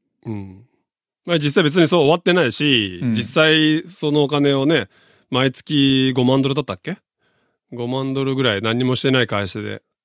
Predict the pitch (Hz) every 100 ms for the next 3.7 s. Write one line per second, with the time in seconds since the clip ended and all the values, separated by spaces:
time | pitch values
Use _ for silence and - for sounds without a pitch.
0 | _ - 113 110 113 113 113 101 90 _
1 | _ _ _ - 110 156 180 185 - 110
2 | 113 135 147 127 127 123 123 127 107 92
3 | 95 104 110 120 95 90